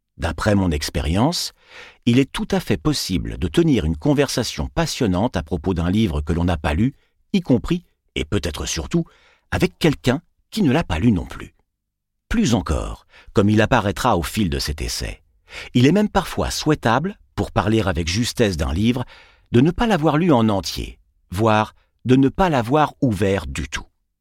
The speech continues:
Je ne cesserai d'insister en effet sur les risques, fréquemment sous-estimés, qui s'attachent à la lecture pour celui qui souhaite parler d'un livre,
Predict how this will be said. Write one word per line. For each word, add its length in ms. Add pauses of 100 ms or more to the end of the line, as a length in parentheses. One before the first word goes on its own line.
(1040)
Je 160
ne 120
cesserai 440
d'insister 560
en 120
effet 360 (340)
sur 220
les 140
risques, 500
fréquemment 520
sous-estimés, 680 (440)
qui 80
s'attachent 460
à 80
la 100
lecture 480
pour 180
celui 300
qui 140
souhaite 380
parler 280
d'un 160
livre, 360